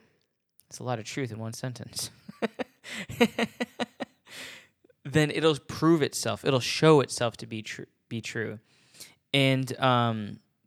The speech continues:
that's something that we, we need to look at. You know, it, it's important to question our beliefs, and let's look at ourselves. We call ourselves Protestants, unless you're Roman Catholic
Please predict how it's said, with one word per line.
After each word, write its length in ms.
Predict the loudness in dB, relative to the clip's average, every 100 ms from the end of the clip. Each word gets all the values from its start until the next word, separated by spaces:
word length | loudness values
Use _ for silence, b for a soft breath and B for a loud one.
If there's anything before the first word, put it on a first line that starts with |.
| 0
that's 180 | 2 2
something 260 | -2 -6
that 100 | -6
we, 200 | -6 -6 -6
we 100 | -4
need 140 | -2
to 60 | 0
look 240 | -2 0
at. 260 | -2 -2 _ B B B B _ _ _ 0
You 100 | 4
know, 80 | 6
it, 220 | 8 6
it's 180 | 6 2
important 320 | 0 0 0
to 40 | 0
question 340 | 0 0 0
our 80 | 0
beliefs, 480 | 2 0 0 -2 -6 0
and 580 | 2 4 2 0 -2 -8 _ _ _ _ _ _ _ _ _ _ _
let's 360 | -2 0 0
look 200 | -2 2
at 80 | 2
ourselves. 600 | 2 0 -2 -4 -4 -10 -18 _ _ _ -14
We 100 | -6
call 240 | 0 2
ourselves 680 | 2 -2 -2 0 -2 -8 -16 _ _
Protestants, 760 | -8 -2 0 0 -6 -10 -12 -14
unless 240 | -12 -10 -10
you're 320 | -10 -10 -10 _ _ _ _ _
Roman 200 | -12 -12
Catholic 520 | -8 -10 -8 -10 -12